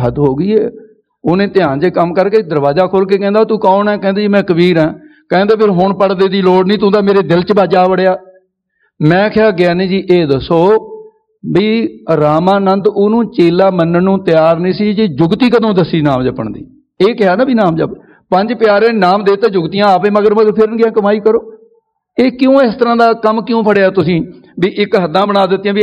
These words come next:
ਇੱਧਰ ਜਿੰਨੇ ਕੁ ਆਉਣਗੇ ਨਾ, ਸਾਡੇ ਕੋਲ ਹਾਈ ਕੁਆਲਿਟੀ ਦੀ ਜੁਗਤੀ ਹੈ? ਸਭ ਤੋਂ ਵੱਡੀ ਜੁਗਤੀ ਗੁਰੂ ਗ੍ਰੰਥ ਸਾਹਿਬ 'ਚ ਹੈ। ਜ਼ਿੰਦਗੀ ਰਹੀ, ਸਮਾਂ ਗੁਰੂ ਨੇ ਦਿੱਤਾ,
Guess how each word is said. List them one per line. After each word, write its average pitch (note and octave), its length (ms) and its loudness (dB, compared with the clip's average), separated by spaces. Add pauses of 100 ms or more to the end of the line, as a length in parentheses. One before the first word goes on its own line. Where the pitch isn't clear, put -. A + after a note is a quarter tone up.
ਇੱਧਰ G#3+ 240 0
ਜਿੰਨੇ F#3 280 -2
ਕੁ G3 100 -4
ਆਉਣਗੇ G#3+ 280 -2
ਨਾ, B3 160 -2 (240)
ਸਾਡੇ F3 300 0
ਕੋਲ F#3+ 220 2
ਹਾਈ E3 180 0
ਕੁਆਲਿਟੀ F#3 400 0
ਦੀ F3 360 0
ਜੁਗਤੀ D3 420 0
ਹੈ? A2 100 -6 (540)
ਸਭ F#3+ 320 -2
ਤੋਂ G3+ 180 -2
ਵੱਡੀ E3 300 -2
ਜੁਗਤੀ D#3 320 0
ਗੁਰੂ D3+ 240 2
ਗ੍ਰੰਥ C#3+ 240 0
ਸਾਹਿਬ A#2 240 -4
'ਚ - 120 -14
ਹੈ। - 100 -16 (920)
ਜ਼ਿੰਦਗੀ F3 360 0
ਰਹੀ, G3 320 0 (880)
ਸਮਾਂ E3+ 400 -2
ਗੁਰੂ E3+ 220 -2
ਨੇ F3+ 140 -2
ਦਿੱਤਾ, F3+ 640 -4